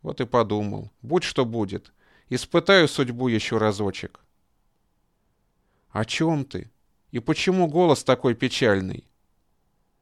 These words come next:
"Неважно. Давай сегодня погуляем красиво. С тройкой вороных, с цыганами. Может, напоследок придётся.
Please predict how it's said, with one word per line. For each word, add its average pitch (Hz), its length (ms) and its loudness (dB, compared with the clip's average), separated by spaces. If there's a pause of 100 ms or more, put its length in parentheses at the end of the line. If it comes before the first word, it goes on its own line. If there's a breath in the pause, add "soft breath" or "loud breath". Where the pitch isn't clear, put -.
(840)
"Неважно. 104 720 -2 (580 soft breath)
Давай 170 340 8
сегодня 151 460 0
погуляем 123 600 2
красиво. 107 720 -2 (640)
С - 140 -16
тройкой 135 380 0
вороных, 101 720 0
с - 120 -18
цыганами. 107 840 0 (600)
Может, 151 340 -6
напоследок 120 680 0
придётся. 113 680 -4